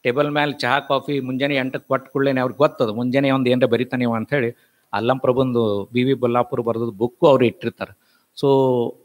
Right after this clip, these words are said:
ಅವರ ಈ ಪ್ರೋತ್ಸಾಹ ಸಹಿತ ಮೆಚ್ಚುವಂಥದ್ದು. ಈ ಸಭೆಯಲ್ಲಿ ನನ್ನ ಅಣ್ಣಂದಿರಾದಂಥ ಸುರೇಶ್ ಬಾಬು ಇನಾಮದಾರ್ ಮತ್ತು ವಿಶ್ವನಾಥ್ ಇನಾಮದಾರ್ ಅವರು ಇದ್ದಾರೆ.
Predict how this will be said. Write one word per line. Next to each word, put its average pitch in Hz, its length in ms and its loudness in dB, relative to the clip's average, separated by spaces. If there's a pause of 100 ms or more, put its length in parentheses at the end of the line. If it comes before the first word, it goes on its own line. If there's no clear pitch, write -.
(160)
ಅವರ 127 200 4
ಈ 127 160 2
ಪ್ರೋತ್ಸಾಹ 123 600 -2
ಸಹಿತ 131 360 -4 (580)
ಮೆಚ್ಚುವಂಥದ್ದು. 110 720 -2 (420)
ಈ 131 100 0
ಸಭೆಯಲ್ಲಿ 135 640 6 (1700)
ನನ್ನ 127 240 0 (1300)
ಅಣ್ಣಂದಿರಾದಂಥ 120 720 0
ಸುರೇಶ್ 120 500 -2
ಬಾಬು 120 200 4
ಇನಾಮದಾರ್ 113 420 -2 (180)
ಮತ್ತು 113 440 -4 (680)
ವಿಶ್ವನಾಥ್ 123 440 0
ಇನಾಮದಾರ್ 110 420 -2
ಅವರು 117 220 0
ಇದ್ದಾರೆ. 107 480 -2